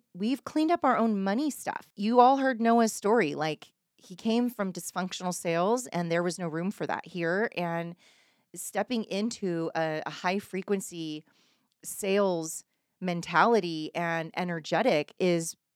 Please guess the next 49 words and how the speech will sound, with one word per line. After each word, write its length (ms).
really, 380
that's 240
what 180
works. 640
So 520
I 100
wanna 240
help 320
all 200
of 120
you 200
do 180
the 120
same. 580
It 100
was 140
really 400
important 480
to 60
me 260
that 340
anything 480
I 120
teach 320
is 140
sales, 560
especially 680
if 120
it's, 200
you 120
know, 120
on 160
a 40
place 440
on 120
the 100
internet 420
that 160
will 100
stay 400
there 380
and 160
it 160
acts 380
as 240
a, 280
you 60
know, 140
a 100